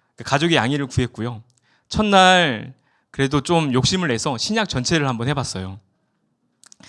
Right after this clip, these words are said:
열 시간 좀 넘게. 그 다음날 이제 하려고 하니까 지치더라고요.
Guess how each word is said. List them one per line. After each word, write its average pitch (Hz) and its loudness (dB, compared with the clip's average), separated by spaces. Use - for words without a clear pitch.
열 131 6
시간 175 2
좀 135 -4
넘게. 98 -8
그 151 -2
다음날 180 6
이제 127 -2
하려고 185 0
하니까 147 -2
지치더라고요. 110 -4